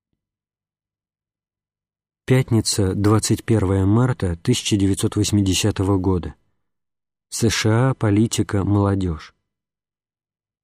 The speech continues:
Американская предвыборная кампания. Победы все время Картера и Рейгана.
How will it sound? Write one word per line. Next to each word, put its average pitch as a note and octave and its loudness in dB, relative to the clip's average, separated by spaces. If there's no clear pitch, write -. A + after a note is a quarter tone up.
Американская A#2 2
предвыборная G#2+ 2
кампания. G2 -2
Победы A2 2
все A2 0
время A2+ 2
Картера A#2+ 0
и A2 0
Рейгана. F#2+ 0